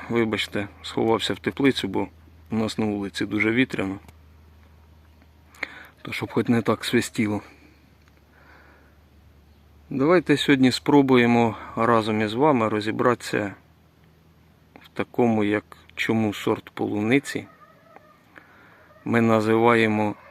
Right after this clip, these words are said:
лічія, а не лючія чи люція. Бо опять там в коментарі воно написали, що не лічія, а лючія.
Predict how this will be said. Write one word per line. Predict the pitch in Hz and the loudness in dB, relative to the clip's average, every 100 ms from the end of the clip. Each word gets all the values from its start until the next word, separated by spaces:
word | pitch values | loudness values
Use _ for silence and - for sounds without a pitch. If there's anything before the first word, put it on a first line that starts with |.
| - - - | -20 -20 -10
лічія, | 104 107 127 - - 101 98 95 _ _ _ | -4 2 2 2 0 0 -4 -8 _ _ _
а | - 101 | -6 -2
не | 104 107 113 - 107 | 2 2 0 -8 -10
лючія | 98 98 - - 143 131 113 | -6 -6 -2 2 4 4 2
чи | - - | -2 -6
люція. | 110 107 - - 104 95 87 - _ _ - - | -4 -6 -6 -4 -2 -4 -12 -18 _ _ -20 -10
Бо | 117 101 | -4 -4
опять | - 107 - | 0 -2 -2
там | 104 | -6
в | 95 | -8
коментарі | - 101 101 95 113 139 | -8 -6 -6 -4 0 2
воно | 156 127 127 | 2 2 0
написали, | 120 117 - - 120 110 107 | -2 -4 -6 -4 -2 -2 -4
що | 101 - 110 _ _ _ - _ _ - - - - _ _ _ _ _ _ _ _ _ _ _ _ _ _ _ _ _ _ _ _ | -8 -8 -10 _ _ _ -20 _ _ -20 -20 -20 -20 _ _ _ _ _ _ _ _ _ _ _ _ _ _ _ _ _ _ _ _
не | - 107 107 107 - | -4 2 2 0 0
лічія, | 113 113 113 - 113 110 | 0 2 2 2 2 4
а | 107 | 2
лючія. | 107 104 - 117 104 101 | 2 0 0 0 -2 -4